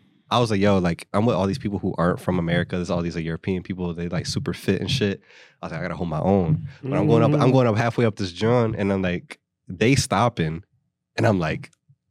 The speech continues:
Speaker 1: "All right, guys, so it's not just me that feels my heart about to cave in," like, <laughs>
Speaker 2: <laughs>
Speaker 1: 'cause the shit, it's mad high, and then you're, it's hot as hell, and then you steep. That shit was scary, but it was beautiful views and shit. I knew I was high when I got to the top, and, like,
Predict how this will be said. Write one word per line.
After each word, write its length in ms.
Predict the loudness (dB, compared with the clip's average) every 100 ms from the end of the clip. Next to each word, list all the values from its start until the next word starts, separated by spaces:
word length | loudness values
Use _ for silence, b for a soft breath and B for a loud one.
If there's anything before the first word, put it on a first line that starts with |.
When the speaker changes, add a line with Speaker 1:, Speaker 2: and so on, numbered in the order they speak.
| -4
Speaker 1:
"All 60 | -2
right, 200 | -2 -2
guys, 220 | -4 -2
so 140 | 0 0
it's 100 | 2
not 160 | 0
just 180 | 0 0
me 120 | 2 2
that 140 | 2
feels 240 | 0 0
my 140 | 0 0
heart 200 | 0 0
about 160 | 0
to 80 | -2
cave 320 | 0 0 0
in," 160 | 0 0
like, 200 | 2 2
<laughs> 340 | 2 2 2
Speaker 2:
<laughs> 240 | -2 -8 -8
Speaker 1:
'cause 120 | -6
the 60 | -4
shit, 200 | -2 0
it's 220 | 0 0
mad 280 | 0 2 2
high, 340 | 2 2 2
and 180 | 0 -2
then 60 | -4
you're, 120 | -6
it's 220 | -8 -12
hot 320 | -10 -4 -2
as 100 | -2
hell, 320 | -2 0 0 -2
and 120 | -4
then 120 | -6
you 140 | -6 -10 -14
steep. 600 | -14 -14 -12 -6 -4 -6 _ _ _ _ _ _ -10
That 100 | -8
shit 160 | -6 -6
was 100 | -6
scary, 300 | -2 0 0
but 80 |
it 40 | 0
was 120 | -2
beautiful 320 | -2 -2 -2
views 240 | -4 -4 -4
and 80 | -6
shit. 220 | -4 -2
I 60 | 2
knew 120 | 4
I 100 | 4
was 120 | 2
high 180 | 2 0
when 120 | 2
I 40 | 0
got 120 | 0
to 60 | -2
the 100 | -4
top, 320 | -2 -2 -2
and, 140 | -4 -6
like, 260 | -6 -8